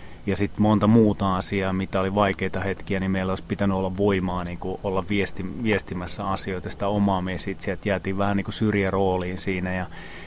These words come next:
itse olin tottunut koko ajan siihen niin kun omalla urallani, että, että ihminen saa ja organisaatiot saa mitä ansaitsee, ja, ja tää sitten kääntyi semmoiselle uralle, että, että näin en kokenut. Oliko tästä syy siihen,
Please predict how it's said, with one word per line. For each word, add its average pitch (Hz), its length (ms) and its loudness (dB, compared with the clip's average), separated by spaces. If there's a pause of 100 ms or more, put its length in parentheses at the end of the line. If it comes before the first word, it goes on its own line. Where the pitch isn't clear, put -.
(100)
itse 101 240 6
olin 107 220 6
tottunut 101 480 2
koko 98 280 2
ajan 92 180 2
siihen 92 460 0
niin 90 100 -4
kun 101 140 0
omalla 98 300 4
urallani, 92 520 -2
että, 92 260 -2 (920)
että 101 400 0 (680)
ihminen 107 300 4
saa 107 440 6 (120)
ja 104 100 0
organisaatiot 101 680 0
saa 107 240 4
mitä 104 380 2
ansaitsee, 92 680 0
ja, 90 160 -6 (200)
ja 92 80 -6
tää 104 240 2
sitten - 260 -6
kääntyi 98 280 -2
semmoiselle 101 400 0
uralle, 95 440 0
että, 92 300 -4
että 95 360 -4 (180)
näin 98 360 2
en 98 260 -4
kokenut. 98 720 -4 (760)
Oliko 113 240 8
tästä 120 300 4
syy 120 240 10
siihen, 104 420 4